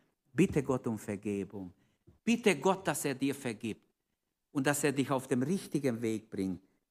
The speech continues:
dass du himmelwärts lebst, zielorientiert lebst. Ich habe noch nie geprägt mit einem Hauptpunkt, aber egal. Alles machen wir das erste Mal. <laughs> Ich kann darüber lachen selber, weil ich bin nicht Herr der Zeit, die Zeit,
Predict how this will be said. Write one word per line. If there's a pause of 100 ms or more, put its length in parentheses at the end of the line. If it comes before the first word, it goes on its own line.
(160)
dass
du
himmelwärts
lebst,
zielorientiert
lebst. (1040)
Ich
habe
noch
nie
geprägt
mit
einem
Hauptpunkt,
aber
egal. (500)
Alles (160)
machen
wir
das
erste
Mal. (300)
<laughs> (1300)
Ich
kann
darüber
lachen
selber, (640)
weil (460)
ich
bin
nicht
Herr
der
Zeit,
die
Zeit,